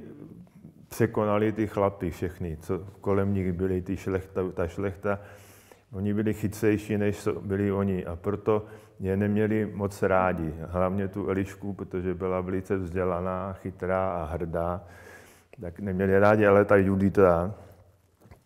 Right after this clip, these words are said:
to je, to je žena, která, aby se Čechům zalíbila jako Němka, tak si, tak dala svému synovi jméno Přemysl.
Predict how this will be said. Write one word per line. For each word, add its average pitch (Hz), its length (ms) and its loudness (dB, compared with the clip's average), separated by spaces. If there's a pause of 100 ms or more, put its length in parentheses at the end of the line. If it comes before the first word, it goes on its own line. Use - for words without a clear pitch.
(200)
to 92 160 2
je, 98 240 6 (320)
to 92 80 -2
je 107 160 8
žena, 95 500 2
která, 101 680 4 (500)
aby 110 240 0
se 117 260 2
Čechům 117 460 2
zalíbila 101 600 4
jako 104 280 0
Němka, 87 720 -4 (300)
tak 101 180 2
si, 113 300 -2 (320)
tak 98 180 2
dala 110 300 6
svému 113 400 0
synovi 87 760 -4 (220)
jméno 104 360 2
Přemysl. 117 800 0